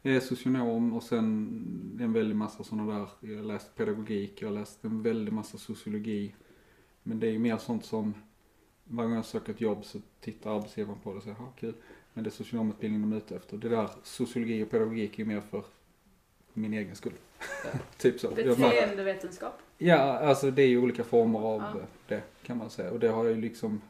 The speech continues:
Speaker 1: för egen del nytta av.
Speaker 3: Ja.
Speaker 1: Men inte, det är inget jag liksom konkurrerar ut någon annan med när jag söker jobb, om man säger så.
Speaker 2: Är det för att kunna göra ett bra arbete?
Speaker 1: Ja, och nyfikenhet. Alltså
Speaker 2: Ja.
Speaker 1: jag har ju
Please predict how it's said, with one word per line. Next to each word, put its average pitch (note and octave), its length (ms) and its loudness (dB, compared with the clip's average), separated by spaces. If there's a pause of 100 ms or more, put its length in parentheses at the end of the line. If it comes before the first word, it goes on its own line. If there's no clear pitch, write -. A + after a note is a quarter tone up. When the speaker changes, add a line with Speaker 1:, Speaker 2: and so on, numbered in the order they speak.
(140)
Speaker 1:
för - 160 4
egen B2+ 420 8
del A2 180 6
nytta - 300 -4
av. - 140 -4 (400)
Speaker 3:
Ja. G#3 140 -6 (140)
Speaker 1:
Men A2+ 200 0
inte, G#2+ 420 -6 (640)
det A#2 100 -4
är A#2 40 2
inget A2+ 180 -2
jag G#2+ 100 -2
liksom G#2 280 -6
konkurrerar A2 680 0
ut G#2+ 120 -8
någon G#2+ 120 -2
annan G#2+ 320 -4
med G#2+ 140 -6
när G#2+ 60 -8
jag G#2 100 -12
söker G#2 240 -10
jobb, - 160 -8
om G#2 100 -10
man G2+ 100 -10
säger - 180 -12
så. - 100 -16 (580)
Speaker 2:
Är A2+ 140 -4
det G#2+ 80 -6
för G#2+ 100 -8
att F#2+ 120 -10
kunna A2 160 -10
göra G#2+ 420 -4 (220)
ett - 200 -14
bra G#2 180 -2
arbete? G#2 520 -4
Speaker 1:
Ja, - 300 2
och C#3 160 2
nyfikenhet. A2 840 0
Alltså A#2 160 -6
Speaker 2:
Ja. A#2 60 0
Speaker 1:
jag A2+ 160 2
har A2 80 -2
ju A2 220 -6